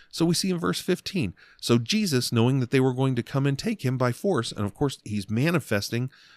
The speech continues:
you know, that omniscience again, show, again showing that he's the Christ, the Son of God. But he said,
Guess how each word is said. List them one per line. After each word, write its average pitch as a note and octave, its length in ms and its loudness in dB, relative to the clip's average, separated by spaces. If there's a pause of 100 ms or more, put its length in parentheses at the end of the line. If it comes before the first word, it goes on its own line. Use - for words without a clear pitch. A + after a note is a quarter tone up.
(120)
you G2+ 80 2
know, G2+ 80 4
that A2 160 4
omniscience A#2+ 580 2
again, F2+ 380 -2
show, - 340 -2
again G#2+ 380 -2
showing A2+ 460 0
that F#2 140 -6
he's G#2 200 -6
the G#2+ 80 -2
Christ, G#2+ 260 0
the G2+ 80 -6
Son G#2 180 -2
of G#2 100 -4
God. D3 260 -4 (500)
But A2 60 2
he G2+ 60 4
said, A2+ 260 2